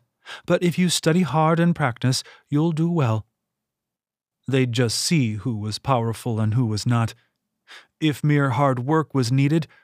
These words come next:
Whis doubted they'd ever seen a novitiate who knew the meaning of work more deeply than she.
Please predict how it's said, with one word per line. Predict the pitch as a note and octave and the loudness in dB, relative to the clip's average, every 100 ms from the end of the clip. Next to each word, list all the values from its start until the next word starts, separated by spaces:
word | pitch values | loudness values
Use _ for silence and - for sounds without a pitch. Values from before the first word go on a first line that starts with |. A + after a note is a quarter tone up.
| _ | _
Whis | D3 D#3 C#3 | -2 0 0
doubted | - D3 C#3+ D3 C3 | -2 0 2 0 0
they'd | D3 C#3 - | 0 -2 -2
ever | E3+ F3 G3 | 0 2 0
seen | - - D3+ A2 | -2 0 0 2
a | A2 | 0
novitiate | A#2 A2+ C#3 - D3 C#3+ | 0 0 0 0 -2 -2
who | - C3+ | -4 -2
knew | C3 D3+ D3+ | 0 0 0
the | C#3 | 0
meaning | C3+ C#3+ C#3+ C#3+ D3+ | 0 2 2 0 -2
of | C3+ C3+ | -4 -2
work | C#3+ C#3 | -4 -2
more | B2+ C#3+ C#3+ C3+ | -2 -2 -2 -2
deeply | A#2+ C3+ C3+ C3+ B2+ | -2 -4 -2 -2 -2
than | B2 B2 A#2 | 0 0 0
she. | A#2 - G2 E2+ | -2 -6 -6 -8